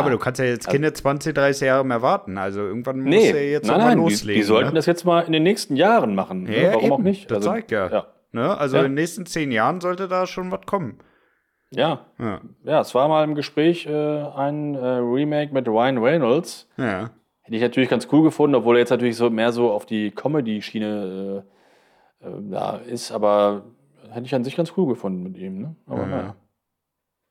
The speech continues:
Speaker 2: Mal gucken, was da
Speaker 1: Ja,
Speaker 2: kommt.
Speaker 1: könnte ich mir eigentlich auch gut vorstellen.
Speaker 2: Mhm.
Speaker 1: Aber hast recht, der macht schon, äh, wirklich ein bisschen zu viel.
Speaker 2: Ja, er macht jetzt ja oft wieder diesen selbstironischen Humor und so,
Speaker 1: Ja.
Speaker 2: ne? Diesen à la Deadpool und ja, ob das dann,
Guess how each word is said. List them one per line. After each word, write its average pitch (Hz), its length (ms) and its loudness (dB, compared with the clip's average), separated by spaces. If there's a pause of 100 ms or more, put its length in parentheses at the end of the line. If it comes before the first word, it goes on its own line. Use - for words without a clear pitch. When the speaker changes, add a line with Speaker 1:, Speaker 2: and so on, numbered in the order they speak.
(160)
Speaker 2:
Mal 151 100 0
gucken, 95 300 -2
was 98 140 -8
da 95 80 -4
Speaker 1:
Ja, 98 100 2
Speaker 2:
kommt. 139 140 0
Speaker 1:
könnte 156 200 -2
ich 160 100 -12
mir 160 80 -6
eigentlich 165 200 -8
auch 147 120 -8
gut 95 200 -12
vorstellen. 95 640 -12 (300)
Speaker 2:
Mhm. 139 360 -2 (140)
Speaker 1:
Aber 139 440 0
hast - 220 -6
recht, 165 220 -6
der 101 80 -2
macht 110 200 -8
schon, 151 320 -6
äh, 147 340 -8
wirklich 143 420 -12
ein 120 80 -12
bisschen 156 440 -12
zu 170 300 -14
viel. 104 540 -8 (1200)
Speaker 2:
Ja, 98 320 0
er 101 60 2
macht 104 160 -4
jetzt 113 120 -2
ja 127 60 4
oft - 100 -2
wieder 123 120 6
diesen 117 180 2
selbstironischen 104 720 2
Humor 95 380 2
und 92 120 -4
so, 107 80 -6
Speaker 1:
Ja. 95 160 0
Speaker 2:
ne? 110 180 2
Diesen 98 600 -4
à 104 80 -8
la 98 120 0
Deadpool 101 520 -2
und 95 320 -4
ja, 90 240 -6
ob - 80 -10
das - 140 -20
dann, 95 260 -10